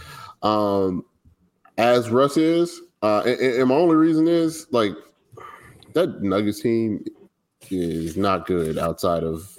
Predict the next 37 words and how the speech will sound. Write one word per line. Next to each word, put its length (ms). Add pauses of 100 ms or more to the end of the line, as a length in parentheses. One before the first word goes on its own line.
(120)
Nikola 340
Jokic. 480 (580)
Um, 600
they 140
are 140
not 200
a 60
playoff 440
<laughs> 80
team 380 (800)
once 320
he's 180
on 160
the 60
bench. 440 (520)
Uh, 540 (340)
and 220
Golden 200
State, 240
they've 160
been 140
good 180
all 160
year. 460 (180)
Um, 580 (100)
they've 120
been 120
great. 340 (640)
Uh, 180
but, 340
yeah, 220
that 200
Denver 240
team 300
is 120
just 180
not 500